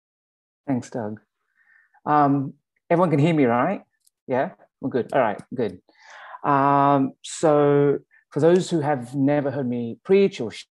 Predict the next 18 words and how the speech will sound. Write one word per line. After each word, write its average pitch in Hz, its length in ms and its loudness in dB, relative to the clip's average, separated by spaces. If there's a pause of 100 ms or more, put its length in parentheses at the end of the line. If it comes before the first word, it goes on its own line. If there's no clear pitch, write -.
(140)
share 170 300 0
or 113 120 -4
talk, 170 360 -2
whatever 135 260 -4
it 135 60 -6
is, 147 180 -4
and 117 160 -6
those, 123 420 -6
for 127 120 -6
those 120 220 -2
who 117 80 -6
have, 113 380 -4 (640)
um, 117 640 -4
you're 135 160 0
gonna 135 200 2
find 127 280 -2
out 120 240 -2
that, 113 300 -6